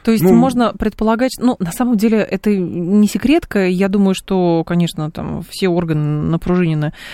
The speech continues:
Speaker 1: максимально, а, сейчас, а, ведь, а, если есть проблема с контрнаступлением, то есть с тем, что будет происходить на фронте, очевидно совершенно тактика какая? Тактика террора?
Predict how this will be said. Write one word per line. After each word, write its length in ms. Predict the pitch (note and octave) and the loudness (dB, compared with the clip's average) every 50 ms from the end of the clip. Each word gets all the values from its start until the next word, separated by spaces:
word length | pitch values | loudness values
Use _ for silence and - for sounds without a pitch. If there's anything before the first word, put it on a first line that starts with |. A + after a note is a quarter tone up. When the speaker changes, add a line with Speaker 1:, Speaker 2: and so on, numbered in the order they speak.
| - - - | -14 -6 -2
Speaker 1:
максимально, 560 | F#3+ F3+ - - - A3 C4 D4+ E4+ D4 A3+ G3 E3+ E3 | -2 -2 0 0 -2 0 0 2 2 2 2 2 0 0
а, 500 | - E3+ E3+ D#3+ - - - - - - - | -2 -4 -6 -6 -6 -8 -8 -8 -8 -8 -6
сейчас, 580 | - - F3+ - - F#3+ D#3+ C#3+ - - - D#3 - | -4 -4 -2 0 0 0 0 -2 -4 -8 -8 -8 -6
а, 200 | - D#3 D3+ C3 | -4 -4 -4 -2
ведь, 400 | D3+ E3 G3 G3 - - - - G3+ | 0 2 2 0 0 -4 -6 -2 0
а, 140 | F#3 F3+ - | 0 0 0
если 480 | F3+ E3 F3 G#3+ B3+ A#3+ - - G3 | -2 0 0 0 0 0 -2 -2 -2
есть 300 | F#3+ E3+ F3 G#3+ G#3 - - | -2 0 -2 -2 -2 -2 -4
проблема 440 | G3 F#3 F3 F3 G3+ G#3 F#3+ E3 D3+ | -4 -2 0 0 0 0 0 -2 -4
с 60 | - | -4
контрнаступлением, 1000 | - F#3+ F3+ E3+ - D#3+ D#3+ D#3+ - - E3+ - E3 D#3 D3+ D3 D3+ E3+ F3+ F#3 | -4 -4 -4 -2 -4 -6 -8 -8 -8 -10 -8 -6 -4 -4 -4 -4 -4 -4 -4 -4
то 100 | - F3 | -2 -2
есть 140 | E3 - - | -4 -4 -6
с 100 | - - | -14 -8
тем, 180 | - G3 F3+ D#3+ | -4 -2 -2 -2
что 220 | - - - E3+ E3+ _ - | -2 -4 -6 -8 -8 _ -10
будет 180 | - D#3 - | -8 -8 -8
происходить 480 | - - D#3 - - E3 D#3+ D3+ - - | -8 -8 -10 -8 -6 -6 -8 -8 -6 -6
на 100 | E3+ E3 | -6 -4
фронте, 480 | - - D#3 C#3 B2 C3+ - - G#3 - - - - - - - - - | -4 -4 -4 -4 -4 -6 -8 -8 -8 -8 -10 -16 -20 -18 -18 -16 -10 -6
очевидно 400 | D#3+ D#3 - - G#3 F3+ F3+ E3+ | -6 -2 0 2 2 2 2 0
совершенно 560 | - - F3+ F3 - - - B3 C#4 C#4 A3 | 0 -2 -2 -2 -2 -2 -2 0 0 0 0
тактика 440 | - - G3+ G#3+ - - G3+ - - | 0 0 -2 -2 -2 -6 -8 -8 -6
какая? 360 | - F#3+ F#3 - - D#3+ D3+ - | -4 -4 -4 -2 -2 -2 -2 -2
Тактика 360 | - F#3+ G3 - - - - | -2 -4 -4 -6 -10 -14 -8
террора? 500 | - - G#3 G3+ A3+ C4+ D#4 E4 D#4 C#4 | -2 0 0 2 2 2 2 2 0 -2